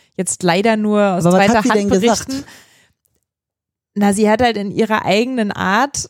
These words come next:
Speaker 1: äh, gesagt, äh, wie schön das ist, uns beiden zuzuhören, ähm, wie wir uns so durch die Themen hangeln und dass sie beiläufig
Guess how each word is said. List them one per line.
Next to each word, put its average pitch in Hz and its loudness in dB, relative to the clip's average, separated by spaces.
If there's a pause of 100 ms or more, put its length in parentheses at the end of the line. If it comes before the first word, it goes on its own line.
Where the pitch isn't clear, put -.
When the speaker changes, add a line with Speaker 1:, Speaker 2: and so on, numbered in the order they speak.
Speaker 1:
äh, 208 0 (380)
gesagt, 202 -2 (1080)
äh, 110 -10
wie 196 -2
schön 294 0
das 302 -2
ist, - -4
uns 220 -8
beiden 220 0
zuzuhören, 269 -2 (580)
ähm, 208 2
wie 202 -2
wir 226 0
uns 220 0
so 226 2
durch 214 -2
die 214 -8
Themen 262 -2
hangeln 240 0 (640)
und 214 0
dass 202 0
sie 226 0
beiläufig 240 2